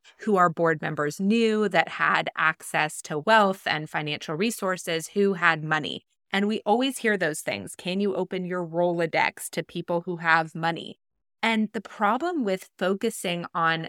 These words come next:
money is that we believe then that, first of all, all money is created equal and that getting money from one person is the same as getting money from another person, or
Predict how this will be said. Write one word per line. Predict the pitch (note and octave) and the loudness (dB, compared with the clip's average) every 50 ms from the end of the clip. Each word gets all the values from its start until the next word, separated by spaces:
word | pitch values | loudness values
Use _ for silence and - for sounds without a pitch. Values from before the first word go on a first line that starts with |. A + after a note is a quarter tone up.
| - - | -8 -8
money | F#3 F3+ A3 B3+ C#4 C4 G#3 F#3 F3+ - | -4 0 0 2 2 0 -2 -2 -4 -4
is | - F#3 F#3 - | -6 -6 -4 0
that | F#3 F3 F3 F3+ - - - - - _ | 4 4 4 4 0 -6 -18 -20 -18 _
we | - E3+ F3+ G#3+ A3 A3+ A#3 B3 B3 A#3+ - - _ F3+ E3+ | -10 -4 -2 -2 0 0 0 0 -2 -2 -4 -8 _ -14 -4
believe | - F#3 F#3 F#3 F#3+ G#3+ B3+ B3+ B3 B3 A3 F#3+ | -2 0 0 0 0 0 0 0 0 -2 -4 0
then | D#3+ E3+ D#3 D3+ D#3 D#3 F#3 G#3+ - - | 4 4 4 4 2 0 -2 -4 -2 0
that, | F3+ F3 - | 0 0 0
first | - - - G#3 G#3 - - - | -2 0 0 0 0 0 -2 -4
of | F3 D#3+ | 0 2
all, | D#3+ E3 D#3 D#3 - - - | 2 2 2 0 -2 0 2
all | F3 F#3 G3+ G#3 | 4 4 4 4
money | G3+ F3+ F3 E3 E3 D#3+ D#3 | 4 2 2 0 0 -4 -4
is | - E3 D3 - | -6 -6 -8 -8
created | - - - D#3+ D3+ D3 D3+ - D3 C#3 - | -10 -8 -4 -4 -4 -4 -4 -6 -8 -8 -10
equal | - D3 C3+ - - - C#3 D3 F#3 G#3+ A3+ - | -12 -14 -14 -12 -8 -2 0 2 2 2 0 0
and | - - F3 E3+ D#3+ | 0 -2 0 0 0
that | D3+ D3+ - E3+ | 0 -2 -2 0
getting | F3 E3 E3 E3+ E3+ E3 | 0 0 0 0 -2 -4
money | D#3+ D#3 D#3+ E3 D#3+ | -4 -4 -6 -6 -8
from | - - D#3+ D#3 | -8 -8 -6 -6
one | D#3 D3+ D#3 D#3+ D#3+ | -4 -4 -6 -6 -6
person | - - D#3 D3+ - - E3 D#3 D#3 | -6 -4 -4 -4 -4 -6 -6 -6 -6
is | - E3 D#3+ - | -6 -8 -8 -8
the | - E3 | -10 -12
same | - - E3 D#3 D3+ D3+ | -8 -6 -6 -4 -4 -6
as | D#3 - | -6 -4
getting | - D#3 D3+ D3+ D#3 | -2 -2 -2 -2 -2
money | D3 D3 D3+ D3 D3+ - | -4 -4 -4 -6 -8 -6
from | - - D#3+ | -4 -4 -4
another | D#3 D3+ D3+ D3 D#3 D3 C#3 | -4 -4 -4 -2 -2 -4 -4
person, | - - C#3 C#3+ - - - F3+ F#3+ G3+ G3 - | -4 -6 -8 -8 -6 -4 -2 0 0 0 -2 -2
or | - D#3+ D#3 D3+ | 0 0 0 0